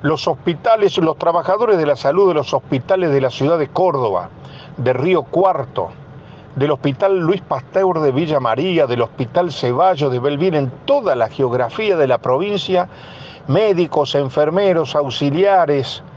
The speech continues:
camilleros, personal de la salud está protestando por los magros salarios, por la precarización laboral, por la falta de personal,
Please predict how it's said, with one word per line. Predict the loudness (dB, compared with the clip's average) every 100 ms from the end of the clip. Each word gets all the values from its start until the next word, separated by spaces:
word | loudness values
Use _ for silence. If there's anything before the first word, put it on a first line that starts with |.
| -20 -20 -6
camilleros, | -2 0 0 2 4 4 2 0 -2 -10 -6
personal | -4 -2 -2 -2 0 0
de | 0
la | 0
salud | 0 0 2 0
está | 0 -4
protestando | -2 -2 0 -2 -4 -4 -2 -2 0 -2 -4 -6 -20 -20 -20 -20 -20 -20 -20 -18 -2
por | 0 2
los | 0 2
magros | 0 2 0 0
salarios, | 0 2 2 2 2 0
por | 0 0
la | 0 -2
precarización | 0 -2 0 -2 -2 -2 -2 0 0 2
laboral, | 2 2 2 2 2 -2 -8 -20 -8
por | 0 2
la | 2 -2
falta | 2 2 2 0 0
de | 0
personal, | -2 -4 -2 -2 0 2 2 0